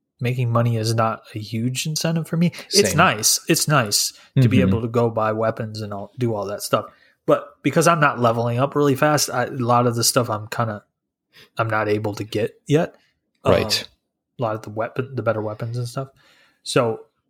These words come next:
Speaker 1: just the fact that it lasts a long time and the match is long and you're communicating together and it's a true co-op experience. Like, you have to
Speaker 2: Mm-hmm.
Speaker 1: work together or you're
Speaker 2: Yep.
Speaker 1: just, you can't just go, all go solo.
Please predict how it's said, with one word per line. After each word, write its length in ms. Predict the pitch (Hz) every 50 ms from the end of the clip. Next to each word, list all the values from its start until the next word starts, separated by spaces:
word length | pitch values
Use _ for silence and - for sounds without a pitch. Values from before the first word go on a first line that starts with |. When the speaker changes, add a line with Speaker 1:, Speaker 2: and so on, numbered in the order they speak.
| _ _ -
Speaker 1:
just 220 | 117 165 196 196
the 80 | - 131
fact 320 | - 131 127 131 120 - -
that 120 | 127 117
it 160 | 113 113 110
lasts 480 | 120 110 107 107 107 123 139 - - -
a 60 | 147 160
long 300 | 156 170 165 175 170 151
time 260 | - 160 160 170 165 147
and 100 | 123 113
the 40 | 110
match 260 | 113 117 127 - -
is 180 | 143 131 135 -
long 360 | 147 151 156 165 160 147 -
and 260 | 127 117 113 113 110 107
you're 220 | 107 107 104 107 -
communicating 600 | - 131 123 135 139 135 123 - 135 131 127 123
together 500 | 117 113 113 123 123 120 123 123 123 123
and 160 | 117 117 110 110
it's 180 | 107 110 -
a 60 | 131
true 260 | 120 - - 196 180 139
co-op 420 | - - 123 117 113 107 104 -
experience. 500 | 117 107 - - - 120 110 101 101 - -
Like, 140 | 98 - -
you 80 | 123 117
have 280 | 113 120 117 113 104 98
to 60 | 113
Speaker 2:
Mm-hmm. 60 | 104
Speaker 1:
work 160 | 98 98 92 -
together 380 | - - 117 110 107 98 92 - _ _ _ _ _ _
or 80 | - 107
you're 120 | 101 107
Speaker 2:
Yep. 100 | 104 110
Speaker 1:
just, 260 | 98 101 - - - - -
you 100 | 123 120
can't 280 | - - 139 127 120 117
just 200 | 120 113 - -
go, 140 | - 113 107
all 220 | 107 107 107 107
go 160 | 104 104 98
solo. 500 | 98 - - 120 113 107 101 101 98 -